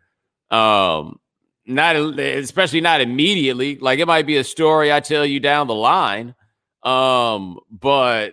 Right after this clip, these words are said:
oh, no, no, no. So that happened. And then, you know, Mark was trying to go on the "I was just playing" kick, 'cause apparently he had, uh, yeah, I think he had put it in my mentions. And so he just trying to say he was playing, you know, and joking. But he's like,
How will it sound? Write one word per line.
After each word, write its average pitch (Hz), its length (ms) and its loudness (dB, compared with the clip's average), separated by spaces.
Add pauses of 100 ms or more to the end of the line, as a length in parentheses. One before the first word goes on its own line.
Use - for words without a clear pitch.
oh, 147 300 4
no, 139 260 2
no, 131 200 0
no. 127 500 -2
So 104 160 -14
that 160 300 2
happened. 123 580 -2 (500)
And 147 200 0
then, 139 280 0
you 156 100 -4
know, 135 220 2
Mark 156 400 2
was 156 140 -6
trying 147 300 -2
to 139 80 -4
go 139 240 0
on 139 260 0
the 120 220 -2
"I 135 160 2
was 131 180 -2
just 110 240 -4
playing" 156 680 -2
kick, 113 400 -2
'cause 123 140 -4
apparently 160 400 2
he 135 80 0
had, 139 140 0 (100)
uh, 156 60 0
yeah, 156 260 4
I 135 60 0
think 180 160 -2
he 147 100 -2
had 143 300 2
put 143 180 0
it 120 80 -2
in 120 140 -2
my 107 160 -2
mentions. 107 480 -6
And 156 100 -12
so 202 160 0
he 247 80 -6
just 196 160 -6
trying 135 160 0
to 113 60 -6
say 113 180 -2
he 107 100 -4
was 92 120 -10
playing, 98 500 -4
you 165 140 -6
know, 107 220 0
and 107 100 -6
joking. 147 360 2
But 127 120 2
he's 151 180 2
like, 127 380 2